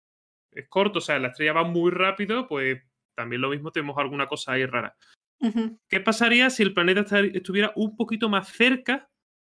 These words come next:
Speaker 1: de las dos estrellas? Pues podríamos ya ver situaciones como que no se hace de noche nunca, por ejemplo,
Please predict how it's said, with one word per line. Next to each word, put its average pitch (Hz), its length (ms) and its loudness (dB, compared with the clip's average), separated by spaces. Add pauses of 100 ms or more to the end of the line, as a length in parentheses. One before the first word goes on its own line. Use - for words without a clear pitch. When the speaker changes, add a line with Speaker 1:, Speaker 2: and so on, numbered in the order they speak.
(120)
Speaker 1:
de 151 260 0
las 147 220 0
dos 165 120 2
estrellas? 143 580 -2 (880)
Pues - 80 -12
podríamos 180 360 2
ya 208 120 4
ver 208 160 4
situaciones 208 520 0
como 190 220 -2
que 170 120 0
no 170 180 0
se 185 120 -2
hace 180 200 -4
de 170 100 -2
noche 170 240 -6
nunca, 208 300 -4
por 202 100 -4
ejemplo, 233 500 -4